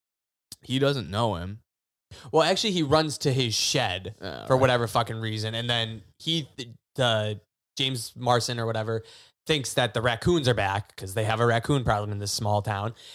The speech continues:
Speaker 2: And he goes out with a trank gun, and he's like, "All right, raccoons, you're done for," or whatever. He says some, like,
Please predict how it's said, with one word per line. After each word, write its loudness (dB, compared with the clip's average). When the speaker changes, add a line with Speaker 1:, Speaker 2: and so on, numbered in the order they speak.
Speaker 2:
And 0
he -6
goes 4
out 6
with -2
a -2
trank -2
gun, 2
and -2
he's -4
like, -2
"All 6
right, 4
raccoons, 0
you're 0
done 2
for," -2
or 0
whatever. 0
He -4
says 4
some, 4
like, 0